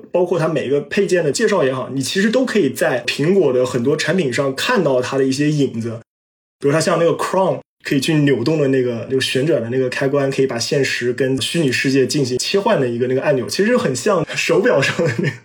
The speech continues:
<laughs> 那个 Crown。我甚至觉得可能就是把手表那个产线改了一改，然后做同样这样的一个元器件来完成这个事情。但是 anyway，回到刚才的问题来讲的话，我觉得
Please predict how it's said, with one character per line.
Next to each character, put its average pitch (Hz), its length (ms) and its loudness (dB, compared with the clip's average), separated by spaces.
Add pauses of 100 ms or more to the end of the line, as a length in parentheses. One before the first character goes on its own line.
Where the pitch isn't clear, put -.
(360)
<laughs> - 0 -
那 165 80 2
个 143 120 4
Crown。 165 380 -2 (320)
我 160 80 0
甚 226 220 2
至 196 60 4
觉 170 160 2
得 196 100 4
可 196 120 0
能 156 120 0
就 185 80 4
是 185 100 4
把 131 180 0
手 151 180 2
表 156 160 4
那 143 80 2
个 147 60 2
产 139 200 0
线 139 180 0
改 131 160 0
了 139 80 4
一 156 80 4
改， 165 220 0
然 165 120 2
后 165 100 2
做 160 200 0
同 143 160 -2
样 143 300 -2
这 165 100 2
样 139 100 4
的 131 60 4
一 127 80 2
个 131 280 2
元 135 200 2
器 147 180 -4
件 135 240 0
来 127 120 2
完 135 180 0
成 131 160 0
这 135 80 2
个 135 100 4
事 147 160 0
情。 117 160 -6 (680)
但 208 120 0
是 190 100 2 (120)
anyway， 202 440 2
回 160 160 0
到 185 140 4
刚 180 100 2
才 175 80 2
的 180 100 4
问 175 120 4
题 143 140 -2
来 139 160 2
讲 127 260 -2
的 110 80 -8
话， 127 240 0 (140)
我 135 160 2
觉 139 160 0
得 143 320 2